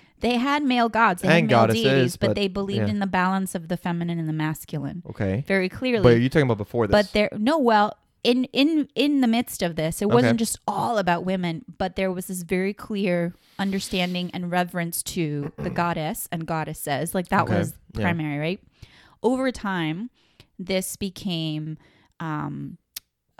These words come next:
Speaker 1: misconstrued, twisted, and in very many cases, just malified, let's say,
Speaker 2: Mm-hmm.
Speaker 1: with, with this patriarchal intent of controlling women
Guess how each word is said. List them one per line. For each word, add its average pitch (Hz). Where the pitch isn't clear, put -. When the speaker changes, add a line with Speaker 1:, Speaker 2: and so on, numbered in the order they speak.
Speaker 1:
misconstrued, 196
twisted, 170
and 170
in 175
very 185
many 175
cases, 160
just -
malified, 165
let's 147
say, 139
Speaker 2:
Mm-hmm. 117
Speaker 1:
with, 175
with 175
this 170
patriarchal 170
intent 156
of 147
controlling 202
women 170